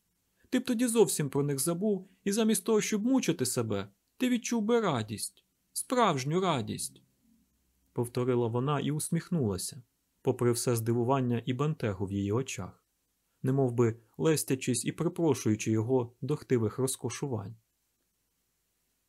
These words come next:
Він мовчки подивився на неї важким і пильним поглядом, ніяк не реагуючи на її натяки. За якихось кілька секунд Леніна цього не витримала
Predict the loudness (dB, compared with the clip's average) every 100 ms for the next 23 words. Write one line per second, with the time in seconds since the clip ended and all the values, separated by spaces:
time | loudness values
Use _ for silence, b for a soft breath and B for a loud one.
0 | _ _ 2 4 2 0 -4 -2 2 4
1 | 2 2 0 2 2 2 2 0 -2 0
2 | -2 0 -2 0 2 2 -2 0 0 0
3 | -6 -10 -14 _ _ _ _ _ _ -2
4 | 0 0 0 -2 0 -2 0 0 0 -4
5 | -4 -2 0 -2 -2 -8 -16 -20 -20 _
6 | _ _ _ _ _ _ -2 0 2 2
7 | 0 0 0 -2 -2 0 -2 0 -2 -2
8 | -4 0 0 0 -2 -2 0 0 0 0
9 | -2 -4 -8 -10